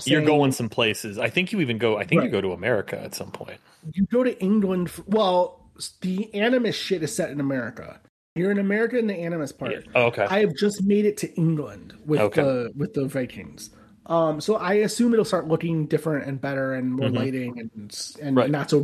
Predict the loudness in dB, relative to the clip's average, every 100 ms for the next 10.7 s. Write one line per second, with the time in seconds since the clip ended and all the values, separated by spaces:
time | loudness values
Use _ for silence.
0 | 0 -2 0 0 -2 -6 -8 -12 -14 _
1 | _ _ _ _ _ _ -12 0 2 4
2 | 0 -2 -4 -2 -2 2 4 4 2 0
3 | -2 -4 -4 -8 -8 -10 -12 -12 -18 -20
4 | -20 _ _ -4 0 0 0 0 -2 -2
5 | -2 0 0 -2 -6 -16 -6 0 0 0
6 | -4 -10 -14 -14 -12 -12 -14 -18 -20 -20
7 | _ _ _ _ _ _ _ _ -20 _
8 | _ _ _ -20 _ -20 _ 0 4 4
9 | 2 2 2 2 0 0 2 0 -2 -2
10 | -2 -2 -4 -4 -8 -8